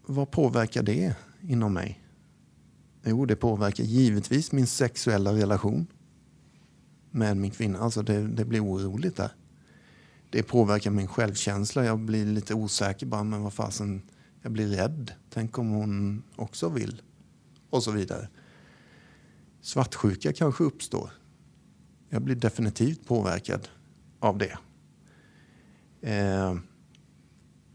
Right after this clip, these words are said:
och Tommy då? Den tredje kolumnen på honom. Anledningen var ju att han gör sig rolig på min bekostnad. Men vad påverkar det då? Ja, men min självkänsla igen. Jag blir liksom nedtryckt egentligen.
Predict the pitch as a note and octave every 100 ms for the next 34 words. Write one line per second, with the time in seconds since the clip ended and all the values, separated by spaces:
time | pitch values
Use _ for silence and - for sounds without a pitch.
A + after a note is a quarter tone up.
0 | - C3 B2 A2+ - A#2+ B2 D3+ A2 F#2
1 | - - _ - _ - A2 G2+ B2 G2+
2 | G2 - B2+ G2 F#2+ A2 G2+ F2+ F#2 -
3 | B2+ A2+ G#2+ A2+ C3 C3 B2+ B2 A#2+ A#2
4 | A2+ A#2+ A2+ G#2+ G#2 A#2 G#2 G2+ F#2+ -
5 | A2 G2 F#2+ - G2+ - - G2+ - -
6 | - - - - G#2 G#2+ - A#2+ G2 G2
7 | - G#2 B2 A2+ F#2+ C3 C#3 E3+ D#3 C#3+
8 | - C3+ - G#2+ G#2 G#2+ D3 B2 G2+ G#2
9 | A#2+ - - - - - - - _ -
10 | - C#3 C3+ C3+ B2+ A#2 C3 C#3+ A2 -
11 | - B2 - - G3+ - -